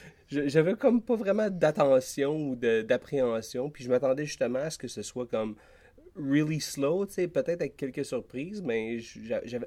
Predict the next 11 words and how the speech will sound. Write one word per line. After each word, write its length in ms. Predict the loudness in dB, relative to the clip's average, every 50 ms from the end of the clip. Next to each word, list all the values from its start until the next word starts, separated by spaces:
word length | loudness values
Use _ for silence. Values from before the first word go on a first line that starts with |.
| -8 -8
aucune 360 | -8 -8 -8 -8 -8 -6 -4
attente, 560 | -4 -4 -4 -4 -4 -4 -4 -6 -8 -12 -20 _ _ -20 -20 -20 -20 -20 -20 -20 -20 -12 -6
aucune, 420 | -4 -4 -2 0 2 2 4 4 6
euh, 580 | 8 8 8 8 8 8 6 6 4 4 2
tu 60 | -2 -4
sais, 180 | -6 -6 -2
j'avais 240 | 2 2 2 2 2 0 2
aucune 400 | 0 0 2 0 -2 -2 -4 -8 _ _ _ _ _ _ -20 -14
pression, 720 | -4 -2 0 0 0 -2 -2 -4 -4 -2 -2 -2 0 -2 -2
là, 120 | -4 -4
sur, 160 | -6 -6 -8